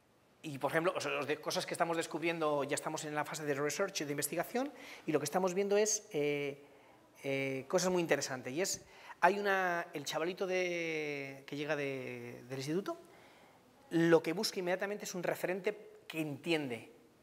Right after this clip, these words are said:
lógico, y no ve carteles, no ve aplicaciones, no ve, busca a su tutor,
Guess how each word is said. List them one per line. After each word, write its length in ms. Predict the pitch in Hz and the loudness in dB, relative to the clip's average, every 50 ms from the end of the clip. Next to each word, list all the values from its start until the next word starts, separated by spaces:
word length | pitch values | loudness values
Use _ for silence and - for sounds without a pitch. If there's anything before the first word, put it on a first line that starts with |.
| - - - - - - - - - | -20 -20 -20 -20 -20 -20 -16 -6 2
lógico, 460 | 156 160 170 - 147 127 - 127 127 - | 6 6 6 6 6 -8 -8 -8 -10 -10
y 100 | 156 147 | -6 -2
no 140 | 170 190 180 | 0 2 4
ve 180 | 180 165 147 | 4 2 2
carteles, 580 | - 143 131 - - 196 214 220 247 247 - 185 | 2 0 -2 0 0 0 0 0 -2 -6 -6 -6
no 180 | 160 151 151 | -2 0 2
ve 440 | 151 156 156 156 151 151 151 - - - - - - - - _ _ _ - | 4 6 6 6 6 4 2 -2 -10 -16 -18 -20 -20 -20 -20 _ _ _ -6
aplicaciones, 840 | 135 135 147 143 139 139 - 196 208 214 220 240 262 269 233 - - | -4 -2 -2 0 0 2 4 4 4 4 4 2 0 -2 -4 -6 -4
no 180 | 175 165 165 160 | 0 2 2 4
ve, 460 | 165 160 165 165 160 165 160 160 156 - - - - - | 6 6 6 6 4 4 2 0 -4 -6 -10 -12 -14 -14
busca 460 | 170 165 185 202 - - 247 - - - - | -8 -4 -4 -4 -2 -2 -4 -6 -4 -4 -4
a 80 | 151 | -4
su 140 | - - 151 | -4 -4 -6
tutor, 360 | 131 139 131 - - - - | -6 -6 -6 -2 0 0 0